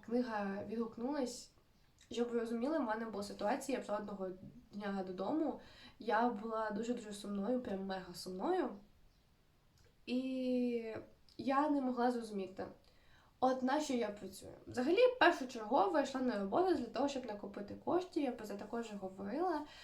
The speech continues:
кошти мені потрібні були на екзамен. І в мене доволі швидко зібралася вся та сума, проте я ще досі працюю, і я не могла, знаєте, зрозуміти, а чому я працюю. І от той вечір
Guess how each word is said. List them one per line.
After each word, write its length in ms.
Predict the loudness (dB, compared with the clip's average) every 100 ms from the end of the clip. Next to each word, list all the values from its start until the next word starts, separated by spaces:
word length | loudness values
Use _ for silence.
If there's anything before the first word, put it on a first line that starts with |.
| -20 -6
кошти 300 | 0 0 0
мені 160 | -6 -6
потрібні 240 | -8 -6
були 220 | -6 -4
на 180 | -4 -4
екзамен. 500 | -6 -4 0 0 0 -6 -18 -20 _ _ -20 -20 _ _ -8
І 260 | -2 0 2
в 60 |
мене 320 | 2 4 4
доволі 280 | 4 4 4
швидко 320 | 2 -2 0
зібралася 360 | 2 4 4 4
вся 120 | -4
та 120 | -6
сума, 480 | -8 -4 -2 -2 -4 -10 -18 -14
проте 560 | -10 -4 0 0 -2 -2
я 160 | -2 0
ще 140 | -2
досі 220 | -2 -4
працюю, 600 | -6 -8 -4 2 4 4 -2 -8
і 60 |
я 320 | -12 -8 -4
не 140 | 0 0
могла, 400 | -2 -6 -4 -4
знаєте, 320 | -4 -6 -8
зрозуміти, 600 | -10 -10 -8 -8 -10 -16 -12
а 80 | -10 -8 -10 -12 -12
чому 420 | -14 -12 -6 -4
я 160 | -4 -8
працюю. 560 | -10 -14 -14 -16 -18 -18 -20 _ -20 -20 -20 -20 -20 -20 -20 _ _ _ _ _ -2
І 120 | 2
от 420 | 2 0 -10 -4
той 280 | 0 2 4
вечір 560 | 4 2 0 -4 -6